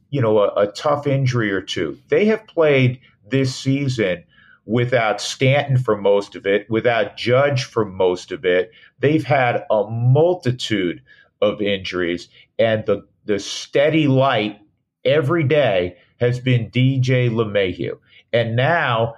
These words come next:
not only do the Yankees recognize him and the Yankees fans and the Yankees media recognize him as the unquestioned M V P of this season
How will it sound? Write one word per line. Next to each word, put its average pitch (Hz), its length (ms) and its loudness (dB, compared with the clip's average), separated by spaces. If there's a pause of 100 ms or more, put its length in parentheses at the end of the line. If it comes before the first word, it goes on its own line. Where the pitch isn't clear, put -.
(140)
not 139 240 0
only 135 240 2
do 123 140 -2
the 101 100 -4
Yankees 123 580 -2
recognize 95 720 0
him 104 140 -2
and 95 120 -2
the 92 60 -6
Yankees 98 420 -2
fans 117 400 0
and 101 140 2
the 95 60 -2
Yankees 101 520 -2
media 123 400 0
recognize 92 720 0
him 95 220 -2 (240)
as 101 160 2
the 107 120 0
unquestioned 113 600 0
M 107 180 2
V 101 140 -6
P 107 240 -2
of 95 160 0
this 85 180 -4
season 110 540 -2